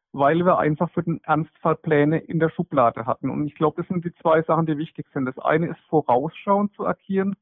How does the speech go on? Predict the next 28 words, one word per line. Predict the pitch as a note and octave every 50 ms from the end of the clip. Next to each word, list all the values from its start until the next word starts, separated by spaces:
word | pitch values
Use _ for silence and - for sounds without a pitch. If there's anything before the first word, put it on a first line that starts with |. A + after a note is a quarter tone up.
| _ _ _ _ _ _
aber | - D#3 D3+ - D#3+ - -
auch | C#3 C#3 C#3+ F3 G3 G3 -
für | _ - F3+
den | - F#3 F3
Notfall | E3 D#3+ D#3+ - - _ - E3+ D#3+ D#3+
Pläne | D#3+ - _ E3+ D#3 D3+ D#3 D#3+ E3+ E3
in | E3+ E3
der | E3+ D#3+
Schublade | - F3 - _ E3 D#3 D#3 D3+ D#3 D3
haben, | D#3 E3 E3 E3+ - _ _ _ -
um | F3+ E3+ -
zu | - F3+ D#3+
wissen, | E3 F3+ - - F#3+ F3 D#3+ D3+
wie | D#3+ F3
man, | F3+ F3 F3 E3+ E3 D3+
wenn | D#3+ D#3
der | D3+ D3+ D3+
Notfall | D3+ D3+ D3 - - D#3 C3+
eintrifft | - A#2 C3 D3 E3 - - G3+ A3 - _ _ _ _ _ _ _ _ _
oder | D3 C3+ C#3 C3+ C3
wenn | C#3+ C#3+ C#3+ - -
eben | - D#3 D3 D3 C#3
so | - D#3
ein | C#3+
starker | C3+ - C3+ B2+ C3 - C3+
Markt-, | B2+ B2 B2 - - _ -
Marktdrücker | F#3 D#3 C#3 C#3 - _ - D#3+ - - D3 C#3+ C3 -
eintritt, | B2+ C3 D#3 D#3 - - F3 -